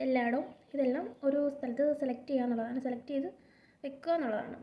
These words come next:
നമ്മുടെ ഇഷ്ടത്തിന് നമുക്ക് സെലക്ട് ചെയ്യാം, നമ്മുടെ ഇഷ്-, നമുക്ക് ഏത് രീതിയിലാണോ വെക്കേണ്ടത് അതുപോലെ. ഇപ്പം ഞാൻ just എൻ്റെ അച്ഛൻ്റെ അമ്മയുടെ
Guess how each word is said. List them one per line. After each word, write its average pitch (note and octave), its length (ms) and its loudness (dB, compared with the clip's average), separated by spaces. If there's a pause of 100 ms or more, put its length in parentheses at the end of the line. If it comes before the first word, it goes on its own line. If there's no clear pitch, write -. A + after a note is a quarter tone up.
(720)
നമ്മുടെ E4 220 -2
ഇഷ്ടത്തിന് D4+ 340 -8
നമുക്ക് C4 260 -4
സെലക്ട് A#3+ 260 -10
ചെയ്യാം, A#3+ 200 -6
നമ്മുടെ A#3+ 220 -2
ഇഷ്-, - 200 -20
നമുക്ക് B3+ 280 -4 (500)
ഏത് A#3 180 0
രീതിയിലാണോ A#3+ 460 6
വെക്കേണ്ടത് A3 380 -2
അതുപോലെ. A3 240 -6
ഇപ്പം B3+ 160 -2
ഞാൻ C4 140 0
just C4+ 200 0
എൻ്റെ B3+ 140 2
അച്ഛൻ്റെ A#3+ 300 0
അമ്മയുടെ B3 200 2